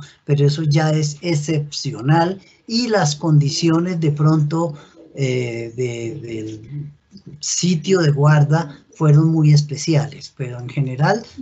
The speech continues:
la viabilidad se pierde en las pasifloras muy rápido y dije que era por su alto contenido de grasa. Mi mamá decía, "Se ranció, mijito". Eso es lo que le pasa cuando usted abre una semilla de pasiflora,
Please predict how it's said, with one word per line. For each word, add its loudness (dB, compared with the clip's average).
la 2
viabilidad -2
se -6
pierde 2
en 0
las -8
pasifloras -2
muy -2
rápido -2
y 0
dije 0
que 6
era 4
por -6
su -6
alto -4
contenido 0
de 0
grasa. 2
Mi 2
mamá 2
decía, 0
"Se -2
ranció, 4
mijito". -4
Eso 2
es 0
lo -8
que -6
le 4
pasa -2
cuando 0
usted 0
abre 2
una -4
semilla -2
de -2
pasiflora, 2